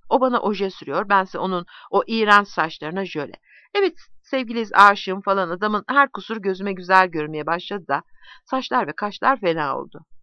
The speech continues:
O yüzden geçen gece aldım onu dizlerime, kaşların ortasına muntazam bir şekilde cart cart yoldum. İlk defa aldırdığı için biraz belli oldu ama nasılsa zamanla alışır o da. Böylesi daha iyi oldu gibi geldi bana. Bir tek sorunum var,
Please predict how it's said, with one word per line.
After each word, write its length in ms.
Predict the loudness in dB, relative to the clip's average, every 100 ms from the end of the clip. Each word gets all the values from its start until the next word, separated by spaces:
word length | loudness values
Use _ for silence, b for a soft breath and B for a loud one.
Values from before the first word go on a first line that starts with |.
| _ B B B
O 80 | -2
yüzden 340 | 4 4 4
geçen 380 | 2 0 2 2
gece 220 | -2 4
aldım 300 | 8 8 8
onu 180 | -2 -2
dizlerime, 400 | -6 -4 -4 -4
kaşların 440 | -4 -4 -2 -2
ortasına 360 | -2 -2 -8 -6
muntazam 580 | -6 -6 -2 8 8 8
bir 80 | -2
şekilde 500 | -8 -8 -4 -4 -6 b b
cart 320 | 4 4 4 2
cart 320 | 0 0 -8
yoldum. 400 | -10 -10 -14 -20 -20 B B
İlk 180 | -6 -2
defa 240 | -2 4 6
aldırdığı 340 | 6 6 -2
için 240 | -6 -6
biraz 320 | 4 4 4 2
belli 260 | -2 0
oldu 220 | -4 -2
ama 180 | -2 -2 -4
nasılsa 280 | -8 -8 -6
zamanla 420 | -4 -4 -4 -2
alışır 320 | -2 -2 -10
o 120 | -10
da. 60 | -10 -18 -20 -12 -4
Böylesi 300 | -4 -2 0
daha 240 | 2 2
iyi 120 | -2
oldu 320 | -6 -6 -10 -20 -20 _ _ _ -18
gibi 180 | -14
geldi 280 | -6 -4 -6 -10
bana. 180 | -16 -16 -20 -20 -20 -20 B B B
Bir 80 | -2
tek 200 | 0 -2
sorunum 400 | 2 0 2 2
var, 180 | 2 2